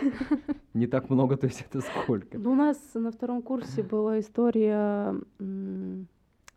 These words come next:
Speaker 1: щас, благотворительности в России, по-моему, так это было называлось.
Speaker 2: Так, и ух ты, да
Speaker 1: А.
Speaker 2: ладно, хорошая те-, хорошая тема.
Speaker 1: А, это, о, было давно. <laughs>
Speaker 2: Так, ничего не помнишь?
Speaker 1: Нет, я помню, я помню, что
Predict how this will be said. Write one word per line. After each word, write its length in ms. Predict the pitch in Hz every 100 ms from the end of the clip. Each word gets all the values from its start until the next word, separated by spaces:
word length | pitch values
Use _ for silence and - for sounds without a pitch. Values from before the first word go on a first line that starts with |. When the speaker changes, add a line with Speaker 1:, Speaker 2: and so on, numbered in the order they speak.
| _
Speaker 1:
щас, 380 | - 208 - _ _ _ _ _ _ _ _ - - _ _ _ _ _
благотворительности 960 | 214 220 214 220 240 226 214 208 - 208
в 40 |
России, 440 | 214 208 - 214 190
по-моему, 340 | - 190 196
так 220 | 196 -
это 80 | -
было 140 | 190 190
называлось. 420 | 190 196 233 127
Speaker 2:
Так, 320 | 104 90 131 -
и 120 | 104
ух 260 | 95 110 -
ты, 260 | 123 87 76 - -
да 120 | 98
Speaker 1:
А. 40 |
Speaker 2:
ладно, 560 | 98 214 220 214 - 196 -
хорошая 400 | - 139 143 -
те-, 160 | - 117
хорошая 380 | - 131 113 117
тема. 320 | 120 110 120 - - - - - - -
Speaker 1:
А, 260 | - 247 247
это, 260 | 233 214 220
о, 240 | 208 208 202
было 300 | 220 220 214
давно. 420 | 214 196 220 262 -
<laughs> 160 | 240 -
Speaker 2:
Так, 300 | 107 98 120
ничего 300 | 113 117 190
не 80 | 185
помнишь? 420 | 113 92 85 - _ - 370
Speaker 1:
Нет, 260 | 240 220
я 100 | 220 220
помню, 500 | 220 254 262 247 226
я 140 | 214
помню, 380 | 214 220 226 214
что 800 | - - 208 208 202 202 196